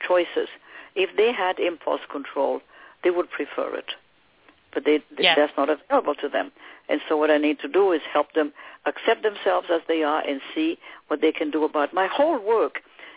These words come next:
Speaker 1: is really about making the unconscious conscious.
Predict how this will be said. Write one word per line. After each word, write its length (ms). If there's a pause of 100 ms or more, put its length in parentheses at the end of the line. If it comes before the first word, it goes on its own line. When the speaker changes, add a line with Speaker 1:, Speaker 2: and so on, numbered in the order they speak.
Speaker 1:
is 180
really 400
about 380
making 400
the 80
unconscious 560 (100)
conscious. 380